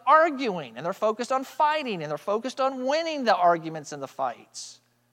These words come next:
And they lose their effectiveness in ministry. So Paul is telling them and tells us, if you want to have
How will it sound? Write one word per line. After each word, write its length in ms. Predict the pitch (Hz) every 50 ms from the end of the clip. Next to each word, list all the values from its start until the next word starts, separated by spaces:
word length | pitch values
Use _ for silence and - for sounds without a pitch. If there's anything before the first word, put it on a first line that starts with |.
| _ _ _ _ _ _ _ _ _ _ _ _ _ _
And 160 | - - 214 214
they 80 | 220
lose 460 | 202 202 214 226 254 262 262 254 247
their 180 | 220 220 214 202
effectiveness 920 | 190 - - - 226 240 - - 196 160 160 156 139 143 - - - - - _ _ _ _ _ _ _ _ _ -
in 160 | 175 185 185
ministry. 560 | 180 185 175 165 151 - - - - 113 - - _ _ _ _ _ _ _ _ _ _ _ _ _ _ _ _ _ _ _ _ _ _ _ _ _ _ _ _ _ _ _ _ _ _ _ _ _ _ _ _ _ _ _ _ _ _ _ _
So 100 | - -
Paul 420 | 185 165 - 240 254 262 254 254 240
is 120 | 214 -
telling 400 | - - 247 233 233 247 240 226
them 240 | 190 151 131 127 123 120 _ _ _ _ _ _ _ _ _ _ _ _ -
and 100 | 156 156
tells 380 | 151 - - 240 254 233 202 180
us, 500 | 147 - - - - - - - - - _ _ _ _ _ _ _ _ _ _ _ _ _ _ _ _ _ _ _ _ _ _ _ _
if 80 | -
you 60 | 160
want 260 | 160 185 226 247 262 254
to 80 | 254
have 540 | 190 165 - 214 214 196 196 196 180 170 170